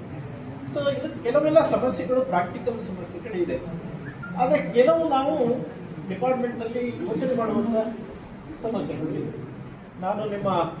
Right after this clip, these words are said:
ಹಿಂದಿನ ಎಂ ಡಿ ಅವ್ರ ಹತ್ರ ಒಂದ್ಸಲ ಮಾತಾಡಿದ್ದೆ, ಲೇಡಿ. ನೋಡಿ, ನಿಮಗೆ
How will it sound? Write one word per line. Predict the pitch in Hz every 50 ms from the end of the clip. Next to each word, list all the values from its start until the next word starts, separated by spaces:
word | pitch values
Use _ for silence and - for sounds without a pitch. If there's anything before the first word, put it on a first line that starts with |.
| - - - - - - -
ಹಿಂದಿನ | 190 190 202 233 226 220 214 202 185 180 - - - - - - - - - - - - - - - - 196
ಎಂ | 202 208
ಡಿ | 202 220 214
ಅವ್ರ | 196 185 180
ಹತ್ರ | 170 156 - 240
ಒಂದ್ಸಲ | 233 202 170 - - 196 202
ಮಾತಾಡಿದ್ದೆ, | 202 - 143 151 147 147 147 143 - - 151 147 - - - - - - - - - - - - - 143 160
ಲೇಡಿ. | 165 156 151 147 156 143 123 - - - - - - - - - - - - - - - - - - - - - - - - - - - - - - -
ನೋಡಿ, | 240 247 254 262
ನಿಮಗೆ | 240 233 233 254 247 254 254 247 254 254 254 - - -